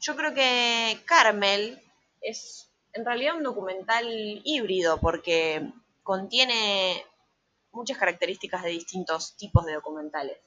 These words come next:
En Carmel vemos entrevistas, vemos un detrás de escena de cómo se elaboran esas representaciones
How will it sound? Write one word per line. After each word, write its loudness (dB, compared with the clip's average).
En -10
Carmel 6
vemos 2
entrevistas, 0
vemos -4
un -4
detrás 4
de 0
escena 4
de -6
cómo 0
se -4
elaboran 4
esas -6
representaciones 0